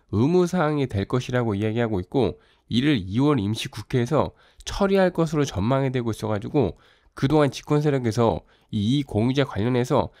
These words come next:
가장 중요한 부분이 자발적 참여라고 이야기했던 것과는 완전히 지금 결이 다르고 사실상 팔비트기가 확정적인 상황에서 논란이 되고 있습니다. 이와 관련된 소식 짚어보겠습니다. 네, 먼저 보도된 소식에 의하면은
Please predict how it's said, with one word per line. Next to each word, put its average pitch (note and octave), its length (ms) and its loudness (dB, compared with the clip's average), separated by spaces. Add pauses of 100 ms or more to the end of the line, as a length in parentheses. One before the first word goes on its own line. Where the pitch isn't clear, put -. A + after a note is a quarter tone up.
(200)
가장 C#3 460 0
중요한 C#3 500 0
부분이 A2+ 500 -2 (300)
자발적 D3+ 640 0
참여라고 C#3+ 560 0
이야기했던 A#2 500 -2
것과는 A2+ 440 0 (240)
완전히 C#3+ 440 0
지금 C3+ 320 0
결이 G#2 240 -2
다르고 A2+ 600 -2 (200)
사실상 F#3 480 -2
팔비트기가 E3 920 -2 (280)
확정적인 E3+ 580 0
상황에서 C#3 600 -2 (240)
논란이 C#3+ 480 0
되고 G#2 180 -2
있습니다. F2+ 540 -6 (400)
이와 C#3 220 2
관련된 D3+ 540 0
소식 - 260 -10
짚어보겠습니다. F#2+ 840 -6 (260)
네, C#3+ 100 6
먼저 C#3+ 260 4
보도된 E3+ 460 2
소식에 D3 320 -2
의하면은 A2+ 680 0